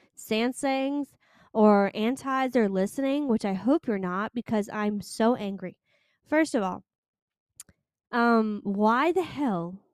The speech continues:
are you sending Jungkook food to his personal address? Do you think that's okay? First of all, I understand that you're innocent and you're probably like, "Well, I just wanted to send Jungkook food because I love him and I want him to be fed."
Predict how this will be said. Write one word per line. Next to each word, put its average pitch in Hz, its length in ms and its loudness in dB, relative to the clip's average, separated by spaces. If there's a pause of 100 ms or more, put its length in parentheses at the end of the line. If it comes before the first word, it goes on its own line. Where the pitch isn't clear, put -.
(160)
are 240 160 4
you 226 260 4
sending 254 480 0
Jungkook 214 460 0
food 196 520 2 (400)
to 254 240 6
his 247 540 4 (460)
personal 247 800 2 (400)
address? 202 840 0 (280)
Do 240 100 2
you 269 200 8
think 277 280 2
that's 254 240 -4
okay? 208 600 0 (540)
First 277 280 0
of 226 60 0
all, 175 260 0
I 240 200 2
understand 233 920 -2 (520)
that 202 480 -2
you're 214 720 4
innocent 214 580 -4
and 208 200 -2
you're 208 120 2
probably 208 320 0
like, 196 300 -2
"Well, 269 140 4
I 294 100 2
just 311 220 0
wanted 339 240 2
to 320 80 2
send 302 280 -4
Jungkook 302 380 2
food 320 360 6
because 269 340 -2
I 277 120 4
love 269 300 4
him 269 180 2
and 226 80 -2
I 226 60 2
want 233 240 0
him 254 140 2
to 220 80 -2
be 226 140 0
fed." 202 360 0